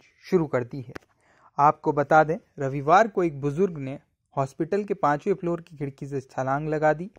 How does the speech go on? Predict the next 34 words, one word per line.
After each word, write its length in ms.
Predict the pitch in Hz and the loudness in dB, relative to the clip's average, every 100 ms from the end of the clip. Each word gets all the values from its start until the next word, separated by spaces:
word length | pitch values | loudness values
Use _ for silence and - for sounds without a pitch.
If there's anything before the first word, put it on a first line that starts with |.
| _ _ _ - | _ _ _ -2
वो 80 | 151 | -2
अस्पताल 520 | 151 165 156 170 185 | 0 -2 4 4 4
के 100 | 190 | 2
फर्श 240 | - 165 | 2 0
पर 180 | - 165 | 2 0
गिरे, 280 | 135 147 170 | 0 -2 -4
जिससे 320 | 156 156 - | -6 -6 -4
उनके 260 | 160 156 143 | -2 -2 -4
सिर, 280 | - 147 165 _ _ - | 0 -2 -2 _ _ 0
छाती 380 | 156 151 165 165 | 4 4 4 0
और 160 | 160 | 0
अन्य 260 | 165 - 170 | 0 -4 -8
हिस्सों 360 | 147 - - 135 | -10 -10 -8 -6
पर 180 | 147 | -4
गंभीर 400 | 151 156 151 165 | -4 -4 -2 -4
चोटें 360 | 156 139 131 135 | -4 -6 -4 -4
आई 260 | 131 143 196 _ _ _ | -4 -6 -10 _ _ _
और 140 | 147 160 | 2 2
उनकी 400 | 151 143 151 165 _ - | 0 -8 -14 -16 _ -6
मौत 320 | 175 185 147 | 4 4 4
हो 120 | 135 123 | 0 -8
गई। 240 | 123 123 - _ _ _ _ | -8 -12 -16 _ _ _ _
बता 340 | 131 143 160 156 | -2 4 6 6
दें, 120 | 156 - - | 4 -8 -4
घटना 380 | 151 147 196 214 | -4 0 0 0
की 140 | 214 | 0
सूचना 380 | - 170 - 180 | -4 -6 0 0
पर 140 | 170 | 0
तेली 400 | - 156 165 208 | 0 0 0 0
बांधा 320 | 160 156 175 170 | 4 4 6 4
पुलिस 380 | 170 156 143 135 | 2 -2 -4 -2
मौके 300 | 135 - 170 | -4 -2 -4
पर 160 | 180 | -2
पहुंची 440 | - 151 151 - | -2 -4 -6 -8